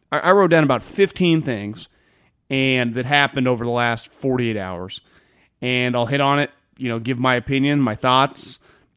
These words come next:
and how it impacts, you know, this upcoming season right around the corner. Obviously, there's a couple college football things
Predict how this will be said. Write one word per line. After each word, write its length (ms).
and 100
how 200
it 60
impacts, 680
you 160
know, 140
this 140
upcoming 380
season 400
right 140
around 220
the 40
corner. 460
Obviously, 260
there's 160
a 40
couple 200
college 300
football 280
things 400